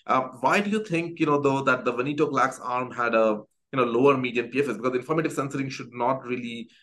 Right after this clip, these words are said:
affect the venetoclax, right? It should affect the pomalidomide. Do you think it was the toxicity and the deaths we saw, or some other reason, maybe more aggressive presentation? What, what are your thoughts on that?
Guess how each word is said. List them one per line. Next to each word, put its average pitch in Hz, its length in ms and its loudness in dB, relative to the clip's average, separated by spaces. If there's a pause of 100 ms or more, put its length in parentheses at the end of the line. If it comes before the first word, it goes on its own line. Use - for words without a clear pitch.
affect 123 280 -4
the 123 80 2
venetoclax, 123 600 -2
right? 117 120 -2
It 110 60 -8
should 135 140 -4
affect 127 200 -2
the 117 80 -10
pomalidomide. 113 560 0
Do 123 80 -2
you 127 40 -2
think 127 180 -8
it 104 60 -12
was 117 180 0
the 113 260 2 (280)
toxicity 127 480 -4
and 175 120 0
the - 60 -4
deaths - 300 -2
we 160 120 -8
saw, 175 220 -2
or 151 80 -2
some 113 200 -4
other 127 180 0
reason, 131 360 -2
maybe 120 180 -4
more 113 360 -4 (220)
aggressive 127 400 -4
presentation? 131 580 -4
What, 117 180 -2
what 120 180 0
are 131 120 2
your 127 120 -4
thoughts - 300 -6
on 87 100 -8
that? 76 200 -8